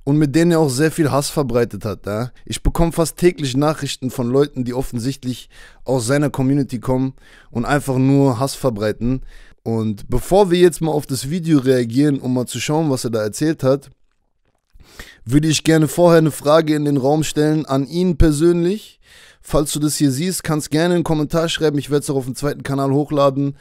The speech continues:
Oder auch nochmal gerne eine Reaction drauf machen. Und mir einmal bitte sagen, w-,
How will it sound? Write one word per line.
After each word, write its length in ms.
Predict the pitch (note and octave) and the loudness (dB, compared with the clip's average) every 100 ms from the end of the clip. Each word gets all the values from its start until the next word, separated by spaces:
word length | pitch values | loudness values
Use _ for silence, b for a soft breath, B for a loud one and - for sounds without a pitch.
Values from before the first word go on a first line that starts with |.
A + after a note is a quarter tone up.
| B B B - | B B B 2
Oder 220 | E3 F3+ | 6 8
auch 200 | D#3 D#3+ | 6 4
nochmal 400 | E3+ G3 G3+ E3+ | 2 4 2 2
gerne 240 | C#3+ D3 D3 | 2 2 4
eine 440 | C#3+ C3 C3 A#2+ | 4 2 2 -2
Reaction 480 | C3 C#3 C3+ - C3 | 0 0 0 -4 -4
drauf 220 | A#2+ B2+ | -2 -2
machen. 420 | B2 C3 C#3 F3 F3+ b b b b b - | -2 -2 -2 -4 -8 b b b b b -2
Und 160 | C#3 | 0
mir 200 | D3 D#3+ D#3+ | 2 2 2
einmal 220 | F#3+ F3 | 2 2
bitte 240 | F3+ F3 | 0 0
sagen, 480 | D3+ E3 E3+ E3 C#3 A#2+ | 4 4 4 0 -4 -10
w-, 920 | A#2+ C3 B2 A#2+ C3 C#3+ D3 _ | -12 -12 -14 -16 -18 -20 -20 _